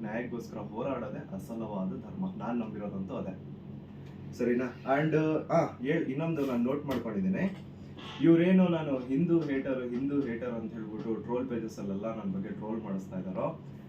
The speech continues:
in case ನಾನೇನಾದ್ರೂ ಹಿಂದೂ ಹೇಟರ್ ಆಗಿದ್ದಿದ್ರೆ ತುಮಕೂರಲ್ಲಿರುವಂತಹ ಸಿದ್ದರ ಬೆಟ್ಟಕ್ಕೆ ಹೋಗಿ ನಾನ್ ಕೈ ಜೋಡಿಸ್ತಿರ್ಲಿಲ್ಲ. ಬೇಕಿದ್ರೆ ನನ್ ಸಮೀರ್ ಎಂ ಡಿ ಅಂತ ಇನ್ನೊಂದ್ ಚಾನೆಲ್ ಇದೆ,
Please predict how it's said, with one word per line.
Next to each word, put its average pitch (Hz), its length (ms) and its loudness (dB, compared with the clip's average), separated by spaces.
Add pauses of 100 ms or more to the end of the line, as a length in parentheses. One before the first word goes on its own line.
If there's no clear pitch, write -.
(460)
in 165 80 8
case 185 420 4
ನಾನೇನಾದ್ರೂ 139 440 0
ಹಿಂದೂ 127 340 0
ಹೇಟರ್ 107 340 -2
ಆಗಿದ್ದಿದ್ರೆ 95 800 0 (240)
ತುಮಕೂರಲ್ಲಿರುವಂತಹ 151 1400 4
ಸಿದ್ದರ 165 260 0
ಬೆಟ್ಟಕ್ಕೆ 117 460 -4
ಹೋಗಿ 107 480 -4 (120)
ನಾನ್ 107 300 -6
ಕೈ 127 200 0
ಜೋಡಿಸ್ತಿರ್ಲಿಲ್ಲ. 101 840 -4
ಬೇಕಿದ್ರೆ 123 360 0
ನನ್ 123 200 -2
ಸಮೀರ್ 139 340 -2
ಎಂ 135 160 -2
ಡಿ 135 120 0
ಅಂತ 127 200 -4
ಇನ್ನೊಂದ್ 147 400 0
ಚಾನೆಲ್ 151 300 -2
ಇದೆ, 92 320 -4